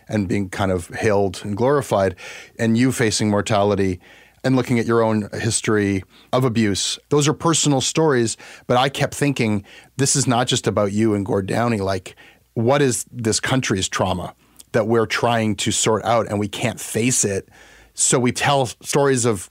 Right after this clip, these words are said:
terrible things happening to these poor people, but is that just how we're trying to somehow, <laughs> like, find some way of actually dealing with what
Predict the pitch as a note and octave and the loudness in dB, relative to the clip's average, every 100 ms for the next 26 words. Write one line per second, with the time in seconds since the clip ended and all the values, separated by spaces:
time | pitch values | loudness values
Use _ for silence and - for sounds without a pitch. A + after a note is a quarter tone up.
0 | - - D#3+ D3+ B2+ A#2+ B2 A2+ B2 B2 | -6 0 2 2 0 0 0 0 -2 0
1 | A#2 G#2 G#2 G#2+ - A2+ F#2 B2+ B2+ G2+ | -2 -2 -4 -4 -2 -2 0 -2 0 -2
2 | G2 - - - - - A#2+ - _ C#3 | -4 -10 -20 -20 -6 0 0 -2 _ 0
3 | C3+ C#3+ B2+ - B2 - B2 A2 A2 A2+ | 2 2 0 0 -2 0 0 2 2 0
4 | - A#2+ A2 G#2+ G2+ - A2+ G2 A2+ - | 0 0 0 0 -2 0 0 0 0 0
5 | F3 - D#3+ C3+ - - - - - - | -2 0 -2 -2 -6 -16 -20 -16 -12 -2
6 | C#3 C3 B2+ - - C3 B2 A#2 A2 A#2 | 0 2 0 0 0 2 2 2 2 4
7 | A#2 G#2 G2 G#2 F#2 - A2 G#2+ - A2 | 4 2 0 -2 -4 -4 -2 -2 0 0
8 | G2 G2 F#2+ A2+ C3 A#2+ F#2+ G2 G#2+ G2 | 0 -2 -2 0 2 2 -2 -4 -4 -4
9 | G2+ | -4